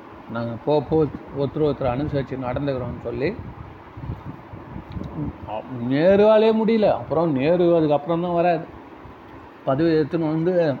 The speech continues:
நான் பார்க்குறாரு காந்தியா, "நாங்க இப்படி பண்றீங்களே, உயிர் போயிருந்தா என்ன ஆயிருக்கும்?" ம்? அப்படி அதே மாதிரி தான்.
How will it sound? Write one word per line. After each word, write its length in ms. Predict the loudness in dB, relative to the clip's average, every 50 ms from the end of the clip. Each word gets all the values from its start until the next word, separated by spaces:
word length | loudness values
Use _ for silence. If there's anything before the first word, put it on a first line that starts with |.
| -8 -12 -14 -12 -8 -6
நான் 120 | -6 -4 -4 -6 -6 -8 -8 -4
பார்க்குறாரு 380 | -2 0 0 0 0 0 0 0 0 -2
காந்தியா, 320 | -2 -2 -2 -4 -4 -6 -6 -8 -12 -12 -14 -14 -14 -20 -20 -20 -20 -20 -20 -20 -20 -20 -20 -20 -20 -20 -14 -8 -4
"நாங்க 280 | -2 0 0 0 0
இப்படி 440 | 0 0 0 0 0 0 2 0 0
பண்றீங்களே, 340 | 2 0 0 0 0 0 -2 -4 -8 -14 -20 -20 -20 -20 -20 -18 -16 -16 -16 -18 -20 -20 -20 -18 -16 -16 -16 -16 -18 -20 -10 -2
உயிர் 280 | 0 2 2 2 2 2 2
போயிருந்தா 180 | 2 4 4 4
என்ன 360 | 4 4 2 2 0 2 2
ஆயிருக்கும்?" 340 | 2 2 2 0 -2 -6 -8 -12 -18 -20 -20 -20 -20 -20 -20 -18 -18 -18 -16 -10 -8
ம்? 180 | -6 -6 -6 -8 -14 -20 -20 -20 -20 -20 -20 -14 -10 -6
அப்படி 220 | -4 -4 -4 -4 -4 -8 -10
அதே 240 | -10 -6 0 2 2
மாதிரி 260 | 2 4 2 0 0
தான். 140 | 0 0 -2